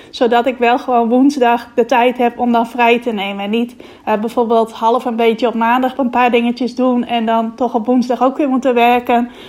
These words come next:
Nee, dan ga ik liever gewoon vandaag aan het werk. Niet de hele dag, maar wel een gedeelte van de dag.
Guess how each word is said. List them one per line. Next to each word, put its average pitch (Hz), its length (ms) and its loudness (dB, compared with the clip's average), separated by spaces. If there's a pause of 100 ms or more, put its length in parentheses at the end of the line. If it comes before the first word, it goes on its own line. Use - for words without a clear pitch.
(160)
Nee, - 140 -10
dan 226 100 -8
ga 254 120 -2
ik 240 80 -2
liever 254 220 -2
gewoon 247 220 -2
vandaag 240 480 0
aan 247 80 -4
het 226 140 -4
werk. 226 360 2
Niet 233 140 -2
de 240 100 2
hele 220 260 -2
dag, 233 320 2
maar 240 100 -6
wel 220 120 0
een 233 120 -2
gedeelte 247 460 -2
van 247 180 -6
de 233 100 0
dag. 220 360 0